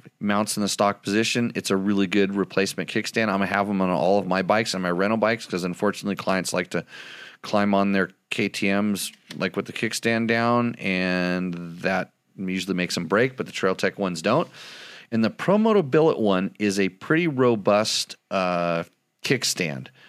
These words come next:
uh, and it has a, it has a pretty good, um, kind of internal spring mechanism and stuff. I have 'em on a few bikes as well. They are also a really good product. Uh, so,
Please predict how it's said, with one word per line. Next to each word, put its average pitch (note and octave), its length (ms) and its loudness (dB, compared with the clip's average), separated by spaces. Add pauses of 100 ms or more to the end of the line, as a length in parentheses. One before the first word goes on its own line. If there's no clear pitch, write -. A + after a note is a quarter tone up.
(240)
uh, F#2 320 0
and G2+ 120 -2
it - 60 -4
has G#2+ 260 0
a, F#2 240 0
it G2 80 -2
has G#2 200 0
a F2+ 60 0
pretty A#2+ 320 -2
good, G#2+ 380 0
um, F2 440 -4 (500)
kind A2 160 0
of F#2 180 -2
internal G#2+ 460 2
spring G#2 400 0
mechanism A#2 540 0
and A2+ 100 -2
stuff. B2 280 2
I G2+ 120 0
have G#2 140 2
'em G2+ 120 0
on G2 100 0
a F#2+ 40 -2
few - 180 -4
bikes G2 360 0
as F#2 100 -6
well. G2+ 380 2
They G2 180 0
are G2 220 2 (300)
also G2 440 4
a F2 80 2
really G2 280 4
good F#2 220 0
product. F#2 520 0 (500)
Uh, D#2+ 640 0 (640)
so, E2+ 600 2